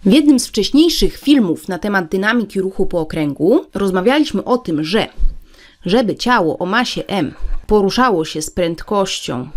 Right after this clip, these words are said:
V o wartości jakiejś zadanej, ale po okręgu o promieniu równym R,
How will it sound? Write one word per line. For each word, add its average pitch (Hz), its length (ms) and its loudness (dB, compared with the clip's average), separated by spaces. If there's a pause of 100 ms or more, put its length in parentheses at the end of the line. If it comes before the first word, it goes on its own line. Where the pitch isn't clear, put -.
(520)
V 202 260 2
o 254 180 4
wartości 190 760 -2 (160)
jakiejś 175 300 -4
zadanej, 165 600 -4
ale - 120 -8
po - 280 0
okręgu 214 920 -2 (160)
o 170 320 0 (120)
promieniu 185 640 0
równym 160 460 0
R, 160 360 -2